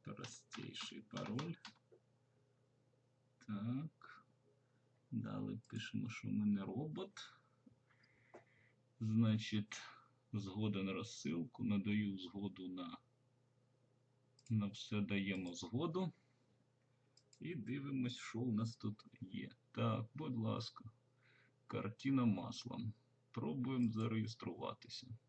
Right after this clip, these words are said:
На дану адресу с-, вже інший. Вже створено обліковий запис.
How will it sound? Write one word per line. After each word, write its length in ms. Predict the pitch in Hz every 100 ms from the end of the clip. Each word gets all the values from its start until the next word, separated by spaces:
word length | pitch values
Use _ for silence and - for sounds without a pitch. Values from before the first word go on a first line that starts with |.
| _ _ _ _ _ _ _
На 180 | 113 101
дану 460 | 98 104 127 127 123
адресу 580 | 110 101 98 113 110 110
с-, 140 | - _ _
вже 440 | 107 98 - 95 - 104 - _ _ - _ _ _ - -
інший. 680 | - 120 - - - 90 110 - - 120
Вже 280 | 107 113
створено 640 | 123 - 110 107 - 107 73
обліковий 680 | 90 - - - 90 -
запис. 560 | - - - - -